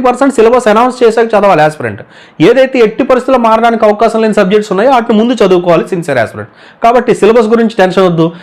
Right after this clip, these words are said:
సెప్టెంబర్ వరకు జాబ్ క్యాలెండర్ అంటే కాదు, ఈ సెప్టెంబర్ తర్వాత అది నెక్స్ట్ ఇయర్కి సంబంధించి. ఈ ఇయర్ మాత్రం జనవరిలోనే జాబ్ క్యాలెండర్ ఇస్తారు, ఇచ్చి తీరాలి కూడా, అలా చేసిన ప్రామిస్ని బట్టి.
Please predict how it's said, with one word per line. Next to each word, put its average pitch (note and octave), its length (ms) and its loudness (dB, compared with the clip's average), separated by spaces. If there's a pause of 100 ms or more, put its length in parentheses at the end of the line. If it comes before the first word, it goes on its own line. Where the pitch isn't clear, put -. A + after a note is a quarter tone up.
(200)
సెప్టెంబర్ A3+ 420 2
వరకు A#3+ 240 2
జాబ్ A#3 180 0
క్యాలెండర్ A#3 320 2
అంటే A#3 220 0
కాదు, G3+ 180 0 (240)
ఈ G3 80 0 (240)
సెప్టెంబర్ A#3 440 0 (120)
తర్వాత C4 300 2 (120)
అది G3 160 0
నెక్స్ట్ E3+ 260 -4
ఇయర్కి C4+ 260 0
సంబంధించి. E3+ 360 -4 (300)
ఈ F#3 80 2
ఇయర్ B3+ 200 2
మాత్రం B3 280 0
జనవరిలోనే A#3 480 2
జాబ్ G3+ 220 2
క్యాలెండర్ F#3+ 260 0 (220)
ఇస్తారు, A#3 320 0
ఇచ్చి - 180 -16
తీరాలి D#3+ 320 0
కూడా, G#2 220 -6
అలా C#3 180 0
చేసిన D#3 260 0
ప్రామిస్ని D3+ 440 -2
బట్టి. G#2 180 -8